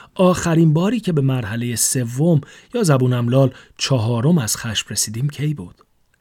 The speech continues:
چه عاملی باعث اون شد؟ در اون حالت به چه کارهایی دست زدیم؟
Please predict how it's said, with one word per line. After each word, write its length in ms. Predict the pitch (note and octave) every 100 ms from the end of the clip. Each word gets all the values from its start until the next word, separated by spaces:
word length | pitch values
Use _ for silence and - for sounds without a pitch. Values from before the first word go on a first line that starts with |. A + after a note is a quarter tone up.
| -
چه 140 | - B3
عاملی 440 | D#3+ D3 C3 A#2+
باعث 340 | A2 G#2+ G#2 E2+
اون 200 | G#2 F#2
شد؟ 380 | - - - - _ _ _ _ -
در 120 | D#3+
اون 120 | E3
حالت 380 | C#3+ D#3+ F#3 - - - G3
به 80 |
چه 160 | F#3 A#3+
کارهایی 540 | A#3+ A3 F3 B2 A#2+
دست 320 | G2 F#2 - -
زدیم؟ 300 | F#2 F2